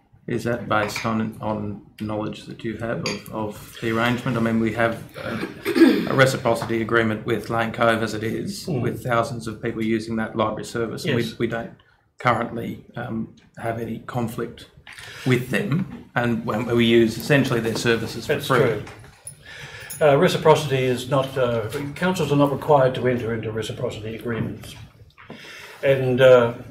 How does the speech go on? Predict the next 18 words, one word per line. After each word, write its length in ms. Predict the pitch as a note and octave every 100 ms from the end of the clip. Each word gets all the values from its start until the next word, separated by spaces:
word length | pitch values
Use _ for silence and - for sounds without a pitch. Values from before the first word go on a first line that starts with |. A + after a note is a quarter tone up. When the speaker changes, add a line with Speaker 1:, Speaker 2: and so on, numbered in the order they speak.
| -
Speaker 2:
I 160 | D3 C#3
think 360 | F3+ D#3+ - A#2
the 340 | C#3 B2+ B2 A2+ -
assumption 460 | C#3+ - E3 D3 B2
is 240 | A#2 A2
that 160 | - A#2+
there 120 | C3
has 160 | B2+ -
to 60 |
be 140 | - B2
some 220 | C3+ C3
sort 200 | C#3 B2
of 260 | B2 A#2 B2+
rough 300 | C#3 C3 C3+
equality 680 | A#2+ - D3+ C3+ B2+ B2
of 120 | B2 -
service 380 | - - B2+
provision 720 | - C#3 F#3 F#3+ A#2 A2 B2